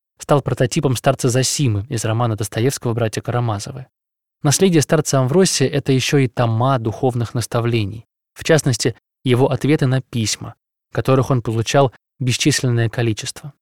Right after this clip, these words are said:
В одном из писем старец Амвросий отвечает женщине,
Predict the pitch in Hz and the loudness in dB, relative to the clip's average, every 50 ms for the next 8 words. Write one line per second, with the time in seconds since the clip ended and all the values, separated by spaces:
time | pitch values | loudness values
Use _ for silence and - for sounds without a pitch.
0 | _ _ _ _ _ _ _ - 135 135 156 196 185 175 151 - - 220 214 - | _ _ _ _ _ _ _ 0 2 4 4 4 4 4 2 2 0 0 0 2
1 | 156 123 - - 151 147 143 - - 127 120 117 127 160 175 151 - 135 120 - | 0 0 0 0 2 2 2 0 0 -2 0 2 2 2 2 2 2 0 -2 0
2 | 127 113 - - 151 139 120 107 107 139 160 165 147 - - 127 120 107 | -2 -2 0 2 2 2 2 2 0 2 2 2 0 0 -2 -4 -4 -4